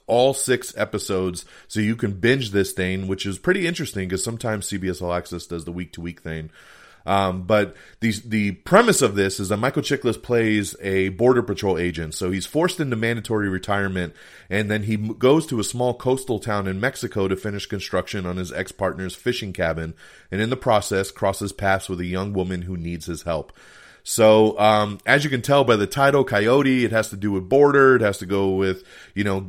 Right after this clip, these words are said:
um, border crossing. Um, it, it's a thriller. It's, it's pretty intense. And I am two episodes into this right now out of the six. And I really like it. I really, really dig this one. Michael Chiklis is awesome.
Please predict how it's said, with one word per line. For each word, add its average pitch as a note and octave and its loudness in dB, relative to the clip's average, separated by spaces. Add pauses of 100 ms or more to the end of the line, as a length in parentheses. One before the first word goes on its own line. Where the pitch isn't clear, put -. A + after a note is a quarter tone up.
(100)
um, F2 -4
border A2+ 2
crossing. C3 2 (360)
Um, G2 0 (100)
it, A2+ -6
it's B2+ 0
a C#3+ 4
thriller. C3 6
It's, G2+ -2
it's G#2 -4
pretty B2+ 0
intense. B2+ -2 (300)
And G#2 0
I A#2 2
am A2+ -2
two D#3 0
episodes A2 0
into G2+ -4
this F#2 -2
right F#2 -2
now F2+ -4
out F2 -2
of F2+ -4
the E2+ -6
six. - -4 (280)
And F#2+ -2
I A2+ 4
really C3+ 6
like F#2 2
it. E2 -8
I F2+ 2
really, G#2 2
really G2 0
dig F2 -2
this F2+ -4
one. F#2 -2
Michael F2+ -4
Chiklis F#2 -6
is F2+ -10
awesome. F2+ -2